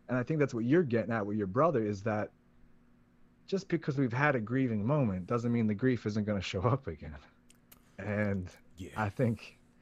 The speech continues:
Speaker 1: this might be kind of, like, something that men really struggle with, is that we think it's a one and done thing a lot of <laughs> times, men. We're like, "Oh, I did that. I'm good. I'm golden. I figured it out." But that grief's gonna show up again. It's gonna grab you.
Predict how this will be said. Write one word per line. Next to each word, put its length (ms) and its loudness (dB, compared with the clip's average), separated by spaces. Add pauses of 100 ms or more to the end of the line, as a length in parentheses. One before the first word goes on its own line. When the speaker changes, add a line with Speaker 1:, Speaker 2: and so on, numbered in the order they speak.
(280)
Speaker 1:
this 220 0
might 320 4
be 360 0
kind 260 4
of, 140 0
like, 220 2
something 300 0
that 180 0
men 320 2
really 260 2
struggle 440 0
with, 240 -2
is 160 -4
that 220 -2 (160)
we 120 0
think 220 -4
it's 140 -2
a 40 2
one 260 2
and 180 0
done 260 0
thing 300 -6
a 80 -8
lot 200 -6
of 100 -10
<laughs> 20 -18
times, 440 -10 (140)
men. 180 -8 (500)
We're 80 2
like, 180 4 (100)
"Oh, 100 8
I 140 6
did 280 4
that. 220 -2
I'm 160 -4
good. 360 6 (640)
I'm 180 -2
golden. 420 2
I 100 -6
figured 320 -2
it 120 2
out." 280 2 (480)
But 100 -2
that 240 -2
grief's 320 0
gonna 180 -6
show 280 0
up 200 0
again. 300 -6
It's 120 -4
gonna 200 -2
grab 400 -2
you. 220 -14